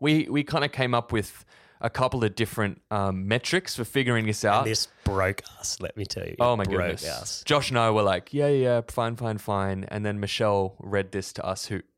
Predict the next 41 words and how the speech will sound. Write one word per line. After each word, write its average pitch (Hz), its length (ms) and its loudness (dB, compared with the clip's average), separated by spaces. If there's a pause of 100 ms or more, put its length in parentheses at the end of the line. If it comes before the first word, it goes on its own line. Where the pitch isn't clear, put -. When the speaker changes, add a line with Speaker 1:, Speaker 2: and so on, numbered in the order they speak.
Speaker 1:
who 104 120 -8
researched, 98 720 -4
um, 95 200 -4
Power 95 240 -2
for 98 100 -6
Us. 95 160 -6
Thank 101 240 -8
you, 95 60 -6
Michelle. 92 420 -6 (180)
Speaker 2:
Yeah. 101 140 -12
Speaker 1:
She 120 140 2
asked 165 220 2
us 151 100 -2
this 123 180 -2
question. 101 500 -4 (120)
Um, 98 400 -2 (1400)
"Do 127 120 -2
you 180 80 4
have 180 160 2
a 170 40 4
longing 123 440 2
for 117 400 0
recognition 107 1000 -4 (140)
to 113 100 -4
the 110 100 -4
degree 110 400 0
where 104 200 0
it - 140 -6
hurts 123 500 0
if 117 120 -8
somebody 107 540 -4
takes - 380 -6
acknowledgement 101 760 -6
for - 140 -14
your 95 260 -4
win?" 98 360 -10 (800)
Speaker 2:
<laughs> 107 80 -6 (1400)
Speaker 1:
So - 160 -2
say, 143 220 2
for 147 160 -2
example, 110 840 -2